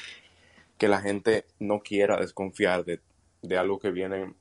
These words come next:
venimos años creyendo. Eh, o sea, vamos a decir, preguntarse estas cosas no es fácil, ¿no? No todo el mundo quiere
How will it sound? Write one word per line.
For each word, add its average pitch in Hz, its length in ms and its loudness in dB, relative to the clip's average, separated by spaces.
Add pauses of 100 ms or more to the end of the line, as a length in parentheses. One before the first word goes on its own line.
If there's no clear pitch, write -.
(120)
venimos 95 420 -2
años 98 340 0
creyendo. 95 680 -2 (380)
Eh, 87 400 -8 (220)
o - 40 -20
sea, 87 340 2 (440)
vamos 120 440 2
a 120 60 6
decir, 110 280 0
preguntarse 110 580 2
estas - 220 -14
cosas 92 400 -6
no 101 100 -10
es 104 80 -12
fácil, 82 380 -12
¿no? 87 120 -20 (800)
No 107 140 -2
todo 117 140 2
el 117 60 0
mundo 117 280 -2
quiere 98 500 -2